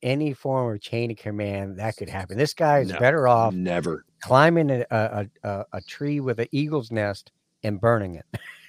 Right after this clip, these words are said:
Speaker 1: You know, I mean, you guys do that. <laughs> That is a career,
Speaker 2: Yeah.
Speaker 1: I mean, that is a career ender for,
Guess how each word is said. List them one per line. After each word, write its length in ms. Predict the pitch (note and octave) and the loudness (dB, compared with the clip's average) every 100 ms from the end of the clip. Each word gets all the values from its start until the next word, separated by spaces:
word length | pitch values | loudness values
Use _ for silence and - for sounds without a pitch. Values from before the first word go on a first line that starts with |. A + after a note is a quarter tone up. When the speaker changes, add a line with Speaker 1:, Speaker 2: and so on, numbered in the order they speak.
| - - - - - - - - | -8 4 4 6 2 0 -8 -4
Speaker 1:
You 200 | F3 F3+ | 2 4
know, 140 | D3+ D3 | 6 6
I 220 | D3 C3+ | 6 4
mean, 140 | D3 C3+ | 2 -2
you 60 | |
guys 200 | C#3 B2+ | -4 -4
do 180 | - C3+ | -4 -4
that. 240 | D3 D#3 B2 - | 2 0 0 -14
<laughs> 400 | - _ - - | -14 _ -8 6
That 220 | E3 F3 | 8 8
is 180 | E3 E3+ | 4 0
a 80 | C3+ | -4
career, 340 | F3 E3+ D#3+ | 0 4 4
Speaker 2:
Yeah. 60 | - - - | 2 -8 0
Speaker 1:
I 80 | D3+ | 4
mean, 120 | D#3+ | 6
that 140 | E3 F3 | 6 4
is 140 | D3+ | 2
a 80 | D3 | -4
career 520 | - D#3 D3+ - - | -2 -2 0 0 0
ender 300 | C#3 D3+ E3 D3+ | 0 0 -2 -4
for, 340 | C#3+ A#2 G#2+ | 0 0 0